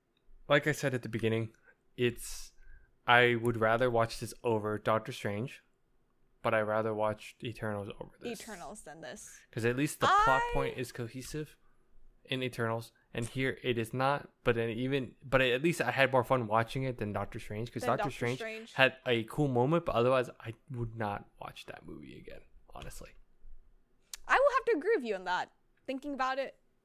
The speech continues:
Speaker 2: yeah,
Speaker 1: I
Speaker 2: I
Speaker 1: think
Speaker 2: agree
Speaker 1: that
Speaker 2: with you.
Speaker 1: that was a good question. One of my friends that asked that, like, once he asked that, I was like, 'cause they
Speaker 2: Yeah.
Speaker 1: were trying to gauge on how bad it was, in my opinion,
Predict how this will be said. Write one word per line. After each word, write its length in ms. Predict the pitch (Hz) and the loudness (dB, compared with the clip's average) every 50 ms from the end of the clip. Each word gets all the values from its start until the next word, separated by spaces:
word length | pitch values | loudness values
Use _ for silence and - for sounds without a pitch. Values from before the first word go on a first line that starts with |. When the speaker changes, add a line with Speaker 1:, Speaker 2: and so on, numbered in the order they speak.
| _ _ _ _ _ _ - - - | _ _ _ _ _ _ -20 -12 -8
Speaker 2:
yeah, 180 | 208 196 175 - - - | -8 -6 -6 -6 0 2
Speaker 1:
I 80 | 131 131 | 4 4
Speaker 2:
I 20 | |
Speaker 1:
think 200 | 131 170 170 165 | 6 4 2 2
Speaker 2:
agree 40 | 185 | 2
Speaker 1:
that 100 | 185 - - | -2 -4 -4
Speaker 2:
with 60 | - | -2
you. 40 | 156 | 2
Speaker 1:
that 100 | 139 127 | 6 6
was 120 | 143 165 156 | 6 6 4
a 40 | 131 | 2
good 240 | - - 127 120 - | -2 -2 -4 -4 -4
question. 360 | - - 117 120 - - - | -4 -4 -4 -4 -4 -6 -4
One 140 | 127 117 120 | -4 -2 -2
of 40 | 120 | -2
my 100 | 120 117 | -2 -2
friends 200 | - 123 110 - | -4 -6 -6 -6
that 140 | 110 - | -8 -8
asked 280 | - 113 107 110 - - | -8 -10 -12 -12 -10 -8
that, 280 | 123 123 117 120 110 - _ - | -6 -6 -6 -8 -12 -16 _ -2
like, 240 | 135 127 110 - - | 0 0 0 0 2
once 220 | 120 120 123 120 - | 2 4 4 2 0
he 120 | 175 143 | -4 -4
asked 280 | 101 104 101 104 107 - | -2 -2 -2 -2 -2 -2
that, 100 | 151 127 | 0 0
I 40 | |
was 140 | 123 110 - | 0 -2 -2
like, 140 | 113 95 - _ _ _ _ _ _ _ _ _ _ _ _ _ _ _ _ _ _ _ _ _ _ _ - | -6 -8 -10 _ _ _ _ _ _ _ _ _ _ _ _ _ _ _ _ _ _ _ _ _ _ _ 0
'cause 120 | - 143 | 2 4
they 60 | 139 151 | 4 4
Speaker 2:
Yeah. 40 | |
Speaker 1:
were 40 | 147 | 4
trying 140 | 131 175 175 | 4 4 2
to 40 | 160 | 4
gauge 200 | 135 143 135 117 | 2 2 0 0
on 80 | 110 98 | -2 -2
how 200 | - - 104 98 | -2 -2 -2 -2
bad 260 | - 104 104 104 104 | 0 0 0 0 -2
it 100 | 104 - | -4 -6
was, 280 | - 104 120 123 - - _ | -8 -10 -12 -12 -14 -12 _
in 80 | - 117 | -6 -4
my 120 | 107 101 104 | -2 -2 -4
opinion, 360 | 107 - - - 98 - | -4 -6 -8 -10 -10 -12